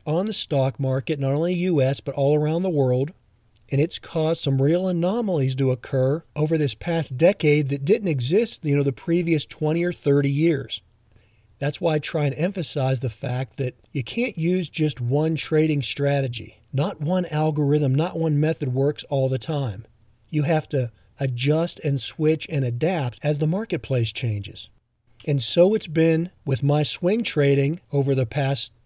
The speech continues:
decade and really over the past three or four years, I've tended to hold my positions much longer than normal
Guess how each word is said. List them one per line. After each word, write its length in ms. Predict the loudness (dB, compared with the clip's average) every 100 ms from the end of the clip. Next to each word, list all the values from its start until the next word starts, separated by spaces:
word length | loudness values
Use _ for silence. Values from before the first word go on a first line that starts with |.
| 0
decade 440 | 0 4 2 4
and 100 | 2
really 240 | 2 4 4
over 140 | 4
the 100 | 0
past 400 | -2 -4 -4 -8
three 300 | -6 0 2
or 60 | 2
four 320 | 0 0 2
years, 420 | 2 2 2 -2 -10 _ -4
I've 180 | -4
tended 340 | -2 -4 0 2
to 100 | 0
hold 300 | 0 0 2
my 100 | 0
positions 600 | -2 0 0 0 -2 0
much 360 | 0 0 -2
longer 340 | -2 -2 -2 -2
than 220 | 0 0
normal 480 | 0 -2 -2 -4